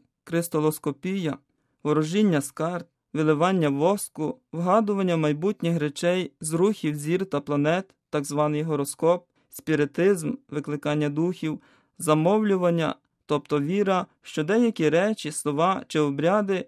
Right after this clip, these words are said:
мають магічну силу відвертати від когось лихо, хворобу або нещастя. І багато людей замість шукати помочі у лікарів і в Бозі вдаються до знахарів,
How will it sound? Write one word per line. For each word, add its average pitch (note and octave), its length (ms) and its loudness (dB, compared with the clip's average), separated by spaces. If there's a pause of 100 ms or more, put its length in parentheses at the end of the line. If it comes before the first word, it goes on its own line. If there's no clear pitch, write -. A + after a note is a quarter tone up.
(120)
мають A3 400 2
магічну G#3+ 500 2
силу G#3 460 0
відвертати D3+ 720 0
від D3+ 160 -6
когось D#3 440 -2
лихо, E3 500 0 (220)
хворобу F#3+ 580 0
або D#3+ 300 0
нещастя. E3 760 -4 (520)
І D#3 120 -2
багато F#3+ 460 2
людей D3 380 2
замість D#3+ 420 0
шукати E3 560 0
помочі E3 640 0
у - 200 -6
лікарів D3+ 640 -2
і C#3+ 100 -4
в C#3+ 80 -2
Бозі F#3 520 0 (220)
вдаються G#3 760 2 (100)
до E3 140 0
знахарів, D#3 680 -2